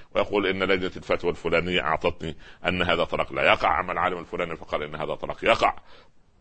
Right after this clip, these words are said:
ويدخل نفسه في مشكلة كبيرة. ولو أمسك لسانه لكان خيراً له. أمسك ما بين فكيك وأنفق ما بين كفيك، لكن نحن نمسك ما بين كفينا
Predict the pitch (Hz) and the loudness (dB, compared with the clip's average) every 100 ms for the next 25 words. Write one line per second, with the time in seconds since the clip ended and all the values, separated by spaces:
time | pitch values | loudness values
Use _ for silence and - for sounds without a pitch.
0 | - 101 113 - 80 98 98 67 78 73 | 0 2 2 0 -2 -2 -2 -4 -6 -8
1 | - 95 71 - - - _ 76 78 - | -6 -4 -6 -12 -20 -20 _ -16 -10 -2
2 | 87 - - - - - 95 113 117 117 | -2 -2 -12 -20 -10 -2 0 4 6 4
3 | - - - - 92 85 104 104 92 87 | 0 -18 -8 0 0 2 0 0 -4 -2
4 | 82 80 107 101 90 87 78 85 78 - | -2 0 2 2 0 -6 -4 -2 -4 -6
5 | 69 62 64 - - - - - 123 117 | -10 -10 -14 -18 -20 -20 0 4 6 4
6 | - 143 - - - _ _ _ - - | -2 -4 -4 -14 -16 _ _ _ -20 -20
7 | _ _ _ - 85 92 90 82 71 - | _ _ _ -4 2 4 2 0 -6 -4
8 | 80 65 - - - - - - 95 101 | -4 -4 -10 -18 -20 -20 -8 2 2 2
9 | - 98 - - - 80 78 82 73 - | 0 -2 -4 -14 -10 -6 -4 -4 -6 -12
10 | - 64 64 - 82 98 92 104 113 104 | -14 -14 -16 -4 0 0 2 2 2 2
11 | 117 120 - - 101 135 127 98 101 101 | -2 -2 -8 -6 4 4 4 0 0 4
12 | 101 104 95 85 80 104 117 123 | 4 4 2 -2 0 4 4 2